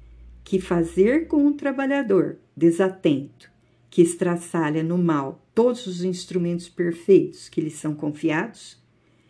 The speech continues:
seu direito aos aparelhos mais preciosos sofrerá solução de continuidade.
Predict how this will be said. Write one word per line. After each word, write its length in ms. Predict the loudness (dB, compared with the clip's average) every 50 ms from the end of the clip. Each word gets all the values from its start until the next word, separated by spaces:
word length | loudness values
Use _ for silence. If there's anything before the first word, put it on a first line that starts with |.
| _ _ _ _ _ _ _
seu 220 | 0 4 4 4
direito 640 | 6 4 4 4 6 6 4 4 0 -6 -10 -10 -6 -4
aos 240 | -4 -4 -2 -4
aparelhos 540 | -6 -4 -4 -2 -2 -2 -2 -2 -4 -8 -8
mais 260 | -6 -4 -4 -4 -6
preciosos 680 | -10 -10 -10 -10 -10 -6 -4 -2 0 2 0 0 -2 -4
sofrerá 680 | -6 -6 -6 -6 -4 -2 -2 -2 0 -2 -2 -4 -4 -8
solução 680 | -10 -8 -6 -4 -2 -2 -4 -4 -6 -6 -6 -4 -4 -4
de 140 | -6 -8 -10
continuidade. 1160 | -8 -8 -8 -8 -8 -8 -6 -4 -4 -4 -4 -4 -4 -4 -6 -6 -6 -8 -12 -16 -20 -20